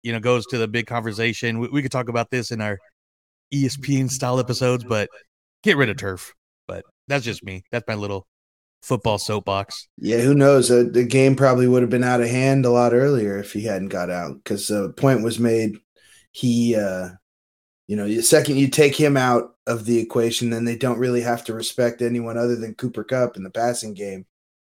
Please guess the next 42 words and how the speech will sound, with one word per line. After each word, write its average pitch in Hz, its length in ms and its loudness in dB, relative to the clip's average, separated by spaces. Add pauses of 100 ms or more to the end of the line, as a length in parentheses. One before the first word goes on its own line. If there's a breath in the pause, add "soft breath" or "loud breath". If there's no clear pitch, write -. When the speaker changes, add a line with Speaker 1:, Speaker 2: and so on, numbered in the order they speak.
(160)
Speaker 2:
as 107 160 -6
Speaker 1:
Yeah. 104 220 2
Speaker 2:
much, 92 80 -8 (160)
or 104 180 -2
at 98 80 -8
least - 480 -4 (380 loud breath)
the 120 120 4
other 117 180 2
receivers 117 540 0
didn't 113 240 0
make 123 240 0
them 104 160 -6
have 101 260 -10
to. 82 220 -12 (180)
So. - 300 -10
<laughs> - 720 -20
Speaker 1:
Absolutely. 104 720 0
But 95 360 -2 (180)
hey, 220 360 4
we're 165 180 0
back. 175 480 -2
Uh, 117 500 2
<laughs> - 80 -20
episode 143 460 2
one 143 160 2
oh 147 80 2
six. 127 360 -2
It 127 80 -6
was 113 120 -4
a 110 40 -8
great 127 200 0
Super 120 240 -4
Bowl. 110 360 -4 (400 soft breath)
Uh, 110 160 2
we'll 123 200 2
be 135 260 2
going 135 360 0
over 127 180 0
some 131 160 -4
of 131 60 -2
the 123 60 -4
commercials 117 600 -4